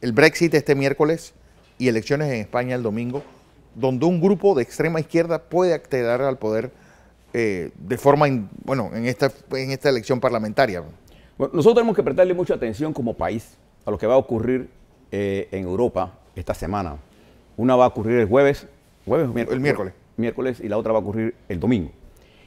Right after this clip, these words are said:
Speaker 2: En el caso de Gran Bretaña, la potes-, la pos-, la posibilidad de que Gran Bretaña, el pueblo de, de Inglaterra, decida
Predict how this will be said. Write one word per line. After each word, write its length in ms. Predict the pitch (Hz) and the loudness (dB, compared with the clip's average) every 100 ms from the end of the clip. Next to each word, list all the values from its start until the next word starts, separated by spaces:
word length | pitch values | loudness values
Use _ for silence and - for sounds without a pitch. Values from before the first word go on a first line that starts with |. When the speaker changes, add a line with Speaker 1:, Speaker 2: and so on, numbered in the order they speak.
| - - | -8 0
Speaker 2:
En 80 | |
el 80 | 139 | 4
caso 260 | 214 226 208 | 4 6 6
de 80 | 156 | 6
Gran 220 | 180 180 | 4 2
Bretaña, 500 | 143 131 110 104 - _ _ _ _ _ _ _ _ _ _ _ - | 0 0 -2 -4 -10 _ _ _ _ _ _ _ _ _ _ _ 0
la 240 | 131 - | 0 2
potes-, 400 | 139 135 127 - | 0 0 -2 -2
la 120 | 117 - | -2 2
pos-, 200 | 123 - | 0 2
la 80 | 120 | 2
posibilidad 540 | 143 - 120 123 165 180 | 2 2 2 6 6 4
de 100 | - | 2
que 160 | 135 | 2
Gran 220 | 127 120 110 | 4 4 2
Bretaña, 440 | 110 156 156 143 | 0 0 2 2
el 80 | 113 | 0
pueblo 400 | 135 151 147 127 | 2 4 6 4
de, 260 | 104 95 | 4 2
de 400 | - 92 90 90 87 | -2 -4 -2 -4 -6
Inglaterra, 420 | 92 92 135 135 | -4 2 4 4
decida 560 | 110 - 170 135 82 | 4 0 2 2 0